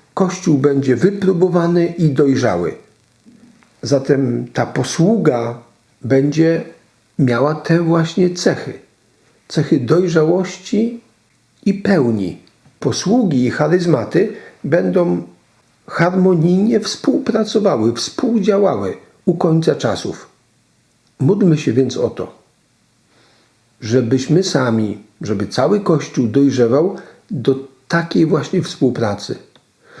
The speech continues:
Żeby za każdym razem, kiedy kapłan i świecki współpracują, żeby było to Boże świadectwo.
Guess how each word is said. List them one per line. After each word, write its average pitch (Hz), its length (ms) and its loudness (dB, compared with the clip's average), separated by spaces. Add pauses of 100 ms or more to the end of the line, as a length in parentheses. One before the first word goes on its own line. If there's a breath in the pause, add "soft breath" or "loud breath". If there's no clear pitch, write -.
(140 loud breath)
Żeby 135 220 2
za 131 140 2
każdym 190 480 2
razem, 110 520 0 (280)
kiedy 127 520 2 (520)
kapłan 139 440 0
i 226 80 0
świecki - 480 -2
współpracują, 170 920 0 (680 loud breath)
żeby 123 240 2
było 170 300 2
to 175 380 0
Boże 160 480 0
świadectwo. 113 840 -4